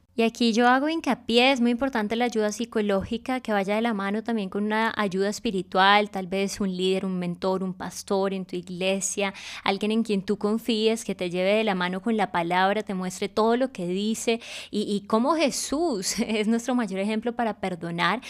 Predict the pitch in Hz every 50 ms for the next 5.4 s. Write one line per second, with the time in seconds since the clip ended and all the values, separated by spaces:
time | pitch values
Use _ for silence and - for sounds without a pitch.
0 | - - - - 208 202 202 190 190 208 185 190 185 208 226 262 302 320 311 -
1 | 202 - - 202 196 190 185 202 220 240 233 240 - 208 208 214 - 214 214 202
2 | 196 196 196 - - 226 220 - 190 226 269 294 262 214 190 185 - 185 185 185
3 | 185 175 - - 175 180 175 175 175 170 170 175 175 175 180 185 185 202 208 -
4 | 208 - 190 185 180 175 185 202 220 226 220 - 196 185 180 - 196 202 208 220
5 | 208 185 190 185 190 190 196